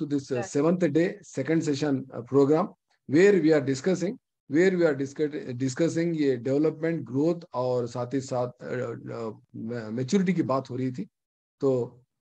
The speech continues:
मैं आपको आगे लेके यहाँ पर same topic के पास फिर एक बार आता हूँ।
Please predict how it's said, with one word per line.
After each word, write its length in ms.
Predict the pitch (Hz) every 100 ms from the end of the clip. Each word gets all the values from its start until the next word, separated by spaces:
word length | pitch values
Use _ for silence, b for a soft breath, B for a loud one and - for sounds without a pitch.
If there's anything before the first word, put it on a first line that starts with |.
| -
मैं 440 | 135 135 123 123 - _ _ _ _ _ _ -
आपको 540 | 131 135 - 131 120
आगे 440 | - 127 143 156 175
लेके 880 | 143 147 143 _ - 156 156 - 135
यहाँ 220 | 131 131
पर 160 | 135
same 360 | 127 - 151 151
topic 360 | 131 131 135 131
के 100 | 135
पास 240 | 131 127
फिर 120 | 135 135
एक 140 | 135
बार 160 | 131 120
आता 220 | 120 127
हूँ। 240 | 127 185